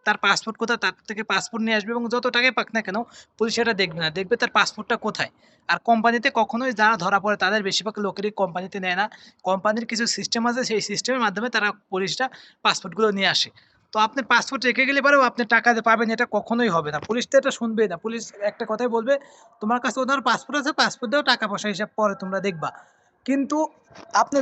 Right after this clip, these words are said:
যে লোকটা জর্ডানে থেকেই আপনার টাকা দেয় না, সে লোক বাংলাদেশে টাকা দেবে কিভাবে এটা বলেন? আর পাসপোর্ট থাকলে আমি একটা কথাই বললাম, সে লোকটা কিন্তু যারা আপনার টাকাটা মেরে রেখে এবং বাইরে চলে যাবে, সে লোকটা কিন্তু এক বছর থাকতে পারে, দুই বছর থাকতে পারে এবং পাঁচ বছরও জর্ডানে থাকতে পারে। এখন সে লোকের অপেক্ষা করে আপনি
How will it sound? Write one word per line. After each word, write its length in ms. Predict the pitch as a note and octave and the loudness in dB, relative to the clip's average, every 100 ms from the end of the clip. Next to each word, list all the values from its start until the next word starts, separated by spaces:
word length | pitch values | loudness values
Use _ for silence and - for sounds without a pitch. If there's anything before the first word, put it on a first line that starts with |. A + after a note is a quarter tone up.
| A#3 | 6
যে 80 | C4+ | 8
লোকটা 240 | C#4 C#4 | 8 6
জর্ডানে 340 | A3+ A3+ A#3+ C4+ | 4 4 4 2
থেকেই 280 | C#4 C#4+ C#4+ | 2 4 2
আপনার 260 | B3+ B3+ A#3+ | 2 -2 0
টাকা 160 | A3+ A#3 | 2 2
দেয় 180 | G3+ G3+ | 0 0
না, 100 | A3 | 0
সে 120 | - | 0
লোক 140 | G#3+ F3+ G3 | -2 0 0
বাংলাদেশে 300 | F#3+ F#3+ A3+ | 0 -4 -2
টাকা 220 | G#3+ G3+ | 0 0
দেবে 180 | F#3+ G3 | -2 -4
কিভাবে 280 | G#3 F#3 G3 F#3+ | -4 -6 -6 -4
এটা 120 | F#3+ | -2
বলেন? 280 | F#3 E3 B2 _ - - - | -2 -4 -8 _ -20 -6 0
আর 120 | F3 - | 0 2
পাসপোর্ট 380 | G3+ - A#3+ - | 2 2 -2 0
থাকলে 160 | A#3 B3 | 0 2
আমি 120 | B3 | 2
একটা 200 | A3 A3+ | 0 -2
কথাই 240 | G#3+ A3 A3+ | 0 2 2
বললাম, 180 | G#3+ G#3+ G#3 - - - | 2 -2 -6 -12 -10 -6
সে 80 | A3+ | -2
লোকটা 240 | - A#3+ | -2 -2
কিন্তু 200 | A3+ B3 | -2 0
যারা 240 | G#3+ A3 A#3+ B3+ - - | 2 4 4 2 -2 -10
আপনার 180 | - A3 G#3+ | -10 -2 0
টাকাটা 280 | G3+ G#3+ G#3 | 2 2 0
মেরে 180 | G#3 G3+ | 0 -2
রেখে 180 | G3 A#3+ | 0 0
এবং 160 | G#3+ G#3+ F3 | 0 -2 -2
বাইরে 200 | F3+ G3 | -2 -2
চলে 220 | G#3+ F#3+ | -4 -4
যাবে, 160 | D#3 B2 - - - - | -6 -10 -18 -20 -12 -6
সে 140 | G3 | -4
লোকটা 240 | G3+ G#3 G#3+ | -4 -2 -4
কিন্তু 180 | G#3 A#3 - G#3 | -2 -4 0 0
এক 60 | G3 | 0
বছর 240 | F3 F3 G#3+ | -2 -4 -4
থাকতে 280 | G#3 G#3 A3+ | -2 -4 -4
পারে, 140 | A3+ A3 | -6 -4
দুই 160 | G#3+ G3+ | -2 -2
বছর 240 | F#3 A3 | -2 -6
থাকতে 260 | G3+ G3+ A3 | -6 -8 -6
পারে 140 | A3+ A#3 | -4 -2
এবং 100 | A3+ A3 | -4 0
পাঁচ 180 | A#3 G#3 G#3+ | 0 0 -4
বছরও 240 | A#3+ B3+ A3 | -2 -2 0
জর্ডানে 240 | G#3 G3 | -2 -2
থাকতে 200 | F#3+ - F3+ | -4 -4 -8
পারে। 140 | D3 - - - - | -8 -10 -20 -6 -4
এখন 200 | G3 A#3+ | -2 0
সে 200 | - B3 | 0 2
লোকের 260 | B3 A#3+ A#3+ | 0 0 0
অপেক্ষা 380 | G#3+ A3+ A3 C4 | 2 0 2 2
করে 200 | B3 A#3 | 4 4
আপনি 220 | G#3+ - | 4 2